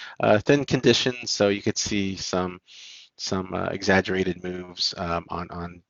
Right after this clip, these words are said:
in the middle of the week. Um, and, and, uh, la-, lastly, I think, uh, to, to wrap up the week, you know, w-, we do have some data, the U S, uh, C P I, but that, that's really not gonna move anything. It, it's just gonna be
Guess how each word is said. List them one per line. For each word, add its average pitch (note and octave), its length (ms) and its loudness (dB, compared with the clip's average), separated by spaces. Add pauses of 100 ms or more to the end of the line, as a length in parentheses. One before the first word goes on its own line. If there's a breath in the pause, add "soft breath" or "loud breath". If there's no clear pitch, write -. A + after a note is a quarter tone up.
in A2 120 -10
the F#2+ 80 -6
middle F2+ 200 -2
of E2+ 40 -8
the F2 80 -8
week. F2+ 360 -6 (440 loud breath)
Um, E2+ 340 -6 (220)
and, G2+ 160 -8
and, F#2+ 240 -8
uh, F#2 220 0 (240)
la-, G#2 200 0
lastly, G#2 460 2
I F#2 60 2
think, - 240 -4
uh, F2+ 220 0
to, - 180 -6
to G#2 120 -4
wrap F#2 240 0
up F2+ 140 -4
the - 80 -4
week, F2+ 340 -10
you F#2+ 100 -10
know, F2+ 100 -8
w-, G2 340 -8
we C3 140 -2
do D3+ 140 6
have C#3+ 140 8
some A2+ 140 -2
data, G#2 340 8
the F#2 180 -4
U G2 180 -2
S, - 300 -4 (560 loud breath)
uh, F#2 160 -2
C G#2+ 220 2
P G2 200 4
I, F#2 380 6
but F#2 120 -4
that, A2 240 2
that's - 340 0
really F#2 320 -6
not F2 200 -4
gonna F2+ 160 -8
move F2+ 240 -12
anything. F2+ 460 -6
It, F#2 200 -8
it's - 280 -12
just - 260 -6
gonna F#2+ 160 -4
be F2+ 320 -6